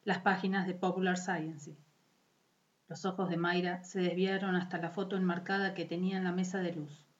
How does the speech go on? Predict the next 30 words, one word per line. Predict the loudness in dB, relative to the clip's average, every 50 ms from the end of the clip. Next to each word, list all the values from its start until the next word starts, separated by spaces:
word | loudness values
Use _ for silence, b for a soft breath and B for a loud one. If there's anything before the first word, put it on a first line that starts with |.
| _ _ _ _ _ _ _ _ _ _ _ _ _ _ _ _ _ _ _ _ _ _ _ _
Una | 0 4 4 6
instantánea | 4 4 2 2 2 2 4 4 2 4 4 4 4 2
ampliada | 2 0 0 0 2 4 4 6 6 4 4
de | 4 2
los | 0 0 0 0
dos | -2 -2 -2
juntos | -2 -2 0 0 0 0 -2 -4 -4 -6 -2
antes | 0 2 2 2 0 -2 -2
de | -4
su | -4 -4 -6 -6
boda, | -4 -4 -6 -6 -8 -10 -14 -20 _ _ _ _ _ _ _ _ _ _ _ _ _ _ _
tomada | -2 0 2 4 4 4 4
en | 2 2
el | 2 4
patio | 4 4 4 4 2 2
trasero | 0 0 0 2 2 2 4 2 2
de | 0 0
la | 0 -2 0
casa | 0 0 0 0 0 -2
de | -2 0
la | 0 0
madre | 0 0 0 0 0 0 0
de | 0
ella, | 0 0 -2 -4 -8 -8 -10 -10 -6
en | -2 -2 0
Michigan. | 2 0 0 0 -4 -4 -4 -4 -6 -8 -10 -14 _ _ _ _ _ _ _ _ _ _ _ _ _ _ _ _ _ _ _ _ _ _ _ _ -12
En | -6 -4
la | -2 0
otra | 0 -2 -2 -4 -4 -2
foto, | -2 -2 -2 -4 -6 -10 -10